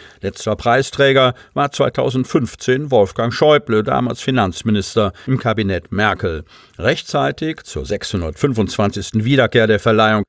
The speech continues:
der Stadtrechte an Otterndorf wurde der Preis, vergeben durch die Weser-Elbe-Sparkasse, in Zusammenarbeit mit der Stadt Otterndorf und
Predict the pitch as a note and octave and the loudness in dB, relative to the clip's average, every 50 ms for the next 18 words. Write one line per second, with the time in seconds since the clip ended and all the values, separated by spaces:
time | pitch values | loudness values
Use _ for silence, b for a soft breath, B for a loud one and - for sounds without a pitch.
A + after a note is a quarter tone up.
0 | _ _ - A2+ G#2 - - - C3+ C3 - A#2+ A#2 A2 - - B2+ A#2 A#2 G#2+ | _ _ -2 -2 -2 0 0 0 0 0 0 0 -2 -2 0 0 2 2 2 2
1 | C3+ C#3 - D3 C#3 C3+ B2+ C3+ C3+ C#3 D#3 D#3+ - - B B B B B B | 2 2 4 2 2 4 4 4 4 4 2 0 -4 -10 B B B B B B
2 | B3+ F#3+ F#3+ E3+ D#3+ D3 - - C3+ A#2+ A2 G#2+ G#2+ - - - - _ _ - | 0 2 2 2 0 0 0 2 4 4 6 6 4 2 0 -6 -16 _ _ -4
3 | - F#2+ E2 F#2 F#2+ F2 F2 F#2 D#2+ E2+ D#2 D2 - - - D#2+ D2 E2+ F2 F2 | -2 -2 0 0 -2 -2 -2 -4 -4 -4 -4 -6 -6 -8 -8 -6 -4 -4 -2 -2
4 | G2+ D#2+ F#2 A2 G#2+ G2+ G#2 - - - G#2+ A2 - - C3 C3 - - D#3 C#3+ | 0 2 4 4 4 4 0 -2 -4 -2 -2 -2 0 0 0 0 2 2 2 2
5 | C#3 B B B B B B F3+ F3+ - F#3 D3 D3 C3 A2+ A2+ - G2+ G#2 G2 | 2 B B B B B B -4 -2 0 2 2 4 4 2 2 2 0 0 2
6 | G#2+ G2+ F#2+ - - G2+ - F2+ F2 - - G2 E2+ - - C3 A#2+ - A#2+ A2+ | 2 0 0 -2 -4 -6 -4 -6 -6 -4 -4 -4 -4 0 2 2 4 4 4 4
7 | A2 G#2+ G2+ G2+ G2 - - - D3 D#3+ - - | 4 6 6 6 4 2 2 2 2 2 0 -4